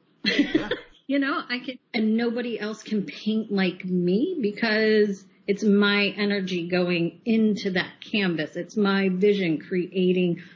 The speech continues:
Speaker 2: what is then on that canvas.
Speaker 1: Mm-hmm.
Speaker 2: So nobody creates like me. However, they can create works that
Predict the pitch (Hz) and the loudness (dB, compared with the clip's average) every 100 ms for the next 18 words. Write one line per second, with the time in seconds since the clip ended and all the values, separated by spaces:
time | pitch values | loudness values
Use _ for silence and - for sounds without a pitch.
0 | _ _ 180 185 180 165 170 180 180 170 | _ _ 2 4 2 0 0 0 0 -2
1 | 180 170 165 156 - - 185 170 143 98 | -2 0 0 0 -4 -6 -4 -4 -6 -12
2 | - - 104 104 208 139 240 226 226 262 | -16 -20 -18 -16 -14 -4 2 2 2 0
3 | 240 190 170 185 - - 233 196 180 180 | -2 -2 -4 -6 -12 -6 0 2 2 -2
4 | - - _ - 160 151 185 - _ - | -8 -20 _ -4 -2 -2 -6 -12 _ -4
5 | 233 339 - - - - - - - 185 | 0 0 -2 -6 -10 -8 -8 -6 -4 0
6 | 220 269 208 160 180 226 190 202 190 214 | 2 0 -2 -4 -4 -2 0 2 0 -4
7 | 180 202 190 180 190 185 - - 180 185 | -2 0 0 0 -4 -6 -8 -14 -6 -4
8 | 170 | -2